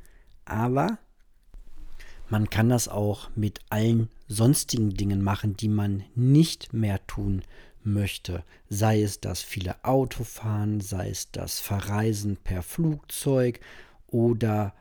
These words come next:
sei es vielleicht Social Media. Immer wenn man denkt, "Ha, ich will das nicht ganz sein lassen", kann man ja mal versuchen,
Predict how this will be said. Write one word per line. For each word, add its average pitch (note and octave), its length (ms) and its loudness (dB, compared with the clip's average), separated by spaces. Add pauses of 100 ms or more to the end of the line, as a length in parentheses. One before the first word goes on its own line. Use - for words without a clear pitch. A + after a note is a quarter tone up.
(100)
sei G2+ 460 0
es G2 340 -4
vielleicht G2 1800 -4 (160)
Social G#2+ 680 -2
Media. C3 840 2 (520)
Immer C3+ 340 8
wenn A#2+ 120 4
man A2+ 200 2
denkt, A#2 320 2 (220)
"Ha, F3 140 -2
ich F3 200 -2
will G#3+ 80 4
das C#4+ 180 4
nicht C#3+ 200 0
ganz G#2 260 0
sein D3+ 260 4
lassen", D3+ 400 2 (320)
kann C3+ 180 2
man E3 140 8
ja D3+ 100 8
mal C3+ 120 4
versuchen, B2+ 600 -2